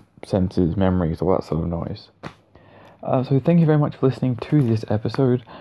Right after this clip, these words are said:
um, of me reading Jill Jones's Things in Place from her book of poems, Viva the Real, um, which is a review copy I was sent by University of Queensland Press this year, I think,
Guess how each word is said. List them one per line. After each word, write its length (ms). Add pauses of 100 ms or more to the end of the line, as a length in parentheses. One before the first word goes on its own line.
(500)
um, 300
of 360
me 180
reading 460
Jill 240
Jones's 640 (160)
Things 260
in 120
Place 360
from 240
her 260 (560)
book 160
of 140
poems, 380 (140)
Viva 280
the 120
Real, 460 (880)
um, 360 (480)
which 200
is 100
a 60
review 300
copy 340
I 100
was 180
sent 440
by 220
University 520
of 60
Queensland 400
Press 320 (1900)
this 200
year, 240
I 80
think, 360